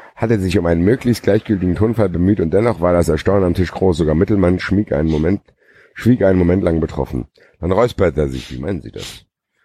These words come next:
So wie ich's gesagt habe, fürchte ich. Peter berichtete den Anwesenden, was genau in Paris vorgefallen war. Wir sollten Personenschutz für sie beantragen. Ines Clausen räusperte sich, als sie bemerkte, dass alle Blicke auf ihr ruhten.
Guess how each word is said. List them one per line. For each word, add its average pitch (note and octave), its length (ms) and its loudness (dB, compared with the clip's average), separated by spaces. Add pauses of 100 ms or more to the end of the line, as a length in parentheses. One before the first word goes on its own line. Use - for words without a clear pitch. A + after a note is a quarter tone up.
(120)
So C3 140 2
wie E3 60 8
ich's - 140 0
gesagt C#3+ 320 2
habe, C#3+ 180 2
fürchte A2 340 0
ich. A#1+ 220 -10
Peter F#2+ 260 0
berichtete E2 640 -4
den D#2 140 -4
Anwesenden, A#2+ 600 2
was F3+ 220 0
genau D3+ 320 2
in G#2+ 80 0
Paris F#2 300 -6
vorgefallen D2 760 -4 (460)
war. A#1+ 300 -10 (340)
Wir F2 120 -2
sollten A2+ 300 0
Personenschutz A#2 760 2
für - 180 -2
sie E2+ 160 -2
beantragen. D2 680 -4 (340)
Ines G#2+ 280 2
Clausen F#2+ 340 0
räusperte D#2 460 0
sich, D2+ 260 -4
als D#2 140 -2
sie D#2 60 -2
bemerkte, D#2+ 440 0
dass D2 160 0
alle F#2 200 2
Blicke F#2 380 0 (1600)
auf E2 240 0
ihr G#2 100 4
ruhten. D#2 440 -2